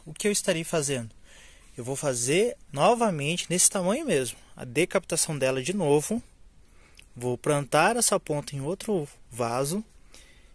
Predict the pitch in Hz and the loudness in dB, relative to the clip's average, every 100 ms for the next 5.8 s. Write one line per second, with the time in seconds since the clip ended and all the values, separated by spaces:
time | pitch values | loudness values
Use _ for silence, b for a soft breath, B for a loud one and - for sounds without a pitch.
0 | b - 160 160 202 208 - - - - | b 2 4 4 2 0 -2 -14 -20 -20
1 | - - - - - - 180 160 165 208 | -20 -20 -20 -20 -20 -2 0 6 6 8
2 | 240 180 131 - 139 156 - 139 175 214 | 6 4 0 -2 -4 -2 0 4 4 4
3 | - - - - 151 180 175 - 214 - | -2 -16 -16 -2 0 2 2 2 2 4
4 | 185 196 190 180 185 190 190 196 175 185 | 4 4 4 0 0 0 0 0 0 0
5 | 254 240 175 143 127 - - | 0 0 2 0 0 -8 -14